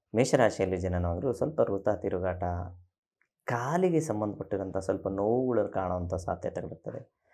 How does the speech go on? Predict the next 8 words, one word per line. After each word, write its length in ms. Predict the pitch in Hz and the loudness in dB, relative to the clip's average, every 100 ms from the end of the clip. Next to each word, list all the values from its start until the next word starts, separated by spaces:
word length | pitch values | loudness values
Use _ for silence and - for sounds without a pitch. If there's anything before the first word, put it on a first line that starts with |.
| _ - | _ 4
ಹಣಕಾಸಿನ 460 | 113 160 180 180 151 | 6 6 4 0 2
ವಿಚಾರದಲ್ಲಿ 520 | 127 120 107 101 107 | 0 2 0 0 -2
ಸ್ವಲ್ಪ 420 | 110 117 139 - | -2 0 0 0
ಸುಧಾರಣೆ, 580 | - 104 95 90 90 92 | 0 0 0 0 0 -2
ಮಾನಸಿಕ 500 | 101 101 127 - - | 2 4 4 -2 -4
ವಿಚಾರದಲ್ಲೂ 560 | 104 98 95 98 117 - | 0 2 4 2 -2 -2
ಸಣ್ಣ 320 | 104 120 143 | 0 0 -2
ಪುಟ್ಟ, 300 | 151 101 | -4 -4